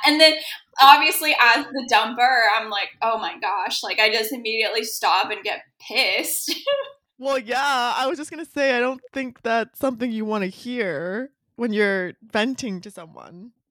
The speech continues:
Speaker 1: Oh, yeah, no. I mean, I think it's good that he has his own boundaries, and I definitely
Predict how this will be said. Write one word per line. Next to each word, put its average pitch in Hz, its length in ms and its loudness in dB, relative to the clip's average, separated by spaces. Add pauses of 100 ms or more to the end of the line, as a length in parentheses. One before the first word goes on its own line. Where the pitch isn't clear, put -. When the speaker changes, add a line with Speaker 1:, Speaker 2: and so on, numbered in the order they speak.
Speaker 1:
Oh, 233 380 4
yeah, 233 360 4
no. 226 280 4
I 302 120 8
mean, 339 120 -2
I 277 140 4
think 294 220 -4
it's 427 180 -6
good 220 200 -2
that 226 200 0
he 254 120 -10
has 214 280 -4
his 254 160 -10
own 208 180 -8
boundaries, 233 1000 -6
and 214 100 -4
I 214 140 -2
definitely 220 920 -8